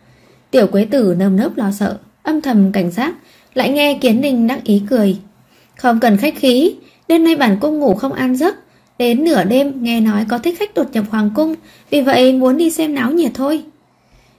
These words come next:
Tứ Gia đen mặt, làm gì có công chúa nào nghe nói có thích khách mà không sợ hãi trốn đi,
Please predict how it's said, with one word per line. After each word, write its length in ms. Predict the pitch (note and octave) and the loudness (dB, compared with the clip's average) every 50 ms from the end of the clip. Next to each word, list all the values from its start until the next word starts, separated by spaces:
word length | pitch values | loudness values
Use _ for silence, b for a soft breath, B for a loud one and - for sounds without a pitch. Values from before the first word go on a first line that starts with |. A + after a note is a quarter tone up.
| _ _ | _ _
Tứ 200 | - A#3 G3+ G#3+ | 0 2 2 4
Gia 220 | A3 C4 B3 A3+ G#3+ | 4 2 2 2 2
đen 220 | A3 G#3 G3+ G#3 | 2 2 2 2
mặt, 100 | G3+ F3+ - - - - _ _ _ _ _ _ | 0 -2 -4 -8 -14 -20 _ _ _ _ _ _
làm 240 | G#3+ G#3+ G3+ F#3 F3+ | -2 -2 0 0 0
gì 160 | F#3 G3 F3+ | 0 2 2
có 120 | F#3+ G3 | 2 0
công 220 | G3 - C4 A#3 A3 | 2 2 2 2 2
chúa 200 | A3 A#3 G3+ A3 | 2 2 0 0
nào 440 | C4+ D4 C4+ A3+ G#3 G3+ G3 - - | 0 0 0 0 0 2 0 0 0
nghe 160 | A3+ A3+ G#3+ G#3 | 0 0 2 2
nói 220 | G#3 G3+ G3 G#3 G#3 | 2 2 2 0 0
có 120 | A3+ A#3 | -2 -2
thích 160 | B3 F4+ F#4+ - | -2 -2 -4 -4
khách 320 | - - G4+ B4 - - - | -4 -6 -6 -6 -6 -6 -4
mà 240 | B3 A3+ G3+ G3 | -2 0 0 0
không 200 | G3+ - C4 C4 | 0 0 -2 -2
sợ 140 | B3+ B3+ - | -2 -2 -4
hãi 220 | G#3+ G3 G#3+ - B3+ | -4 -4 -4 -6 -4
trốn 240 | - B3+ A#3+ C#4 | -2 -2 -2 0
đi, 220 | D4 D#4 D#4 D#4 | 0 0 -2 -2